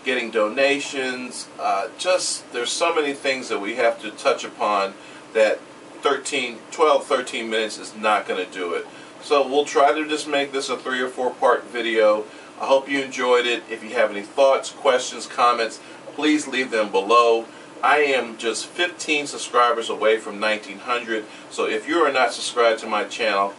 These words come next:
please consider doing that. Also hit the notification bell and hit the like button if you enjoyed what you saw today.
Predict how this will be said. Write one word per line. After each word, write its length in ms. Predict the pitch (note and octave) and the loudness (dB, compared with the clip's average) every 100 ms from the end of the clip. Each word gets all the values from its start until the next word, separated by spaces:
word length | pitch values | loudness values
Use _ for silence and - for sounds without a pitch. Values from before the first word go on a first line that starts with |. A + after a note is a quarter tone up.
| - | -12
please 280 | - D3 C#3 | -4 -2 -2
consider 440 | - A#2 - A2 G#2+ | -6 -8 -4 -4 -4
doing 360 | G#2+ G#2+ G#2 | -2 -2 -2
that. 280 | G2 G2 - - - - | 0 2 0 -4 -16 0
Also 260 | C3 - A2+ | 2 2 -2
hit 180 | B2 A2+ | -6 -4
the 80 | |
notification 800 | A2 A2 A2 A2 - B2 B2+ A2+ | 0 0 0 -2 0 0 -2 -4
bell 300 | G#2+ G#2+ G#2+ | 2 4 4
and 120 | A2+ | 0
hit 160 | B2 A2+ | -6 -6
the 60 | A2 | 0
like 320 | A2+ A2+ - | 2 2 2
button 240 | A2 G#2+ - | 2 2 -4
if 160 | G#2+ G#2+ | -10 -10
you 80 | |
enjoyed 400 | G#2 G2+ G2+ G2 | -10 -6 -2 -2
what 160 | - - | -6 -12
you 60 | G2+ | -8
saw 300 | - G2+ - | -2 0 0
today. 520 | - - - - | -4 -2 -2 -2